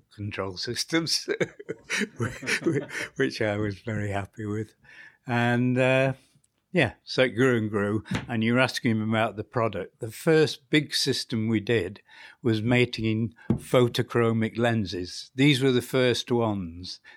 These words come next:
They were made by Pilkingtons in St Asaph in Wales, and, uh, they're graded so that you don't need long-distance glasses and reading glasses, just the focal length changes.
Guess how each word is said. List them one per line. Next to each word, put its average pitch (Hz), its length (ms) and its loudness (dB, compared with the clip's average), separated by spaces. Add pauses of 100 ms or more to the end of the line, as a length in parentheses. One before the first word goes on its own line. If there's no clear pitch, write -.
(120)
They 120 100 -4
were 110 140 2
made 120 340 4
by 110 200 0
Pilkingtons 101 840 -4
in 101 180 -10
St 101 340 -10
Asaph 101 540 -8 (480)
in 101 280 -8
Wales, 98 600 -4 (360)
and, 107 480 -2
uh, 110 380 2 (340)
they're 120 180 4
graded 117 640 2
so 107 240 -2
that 120 140 0
you 104 160 -2
don't 117 360 0
need 107 400 -2
long-distance 107 840 -4
glasses 104 640 -8
and 113 460 -2
reading 107 480 -2
glasses, 90 560 -12 (400)
just - 320 -2
the - 80 -8
focal 107 520 -2
length 101 380 -6
changes. 98 640 -8